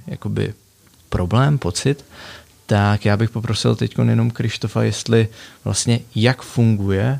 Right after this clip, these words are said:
protože vy jste tam vystavili úplně krásnej ten koncept na tom, jak funguje ten stres a jak přesně ten pozitivní stres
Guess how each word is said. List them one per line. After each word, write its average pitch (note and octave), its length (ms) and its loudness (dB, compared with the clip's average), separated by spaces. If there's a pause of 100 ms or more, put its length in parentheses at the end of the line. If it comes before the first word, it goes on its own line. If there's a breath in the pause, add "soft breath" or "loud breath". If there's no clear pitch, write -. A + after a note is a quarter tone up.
(140)
protože G#2+ 160 0
vy G#2+ 80 -2
jste A2 140 -6
tam G#2 240 0
vystavili G2+ 520 0
úplně G2+ 340 -2
krásnej G2+ 500 0
ten G#2 180 0
koncept G#2 380 -2
na G#2 120 0
tom, G#2 240 2 (320 loud breath)
jak G#2+ 200 2
funguje G#2 380 2
ten G#2+ 140 0
stres G#2 300 -2
a - 60 -4
jak G#2 120 -2
přesně G#2+ 340 -2
ten A2+ 180 0
pozitivní A#2+ 580 0
stres - 560 -4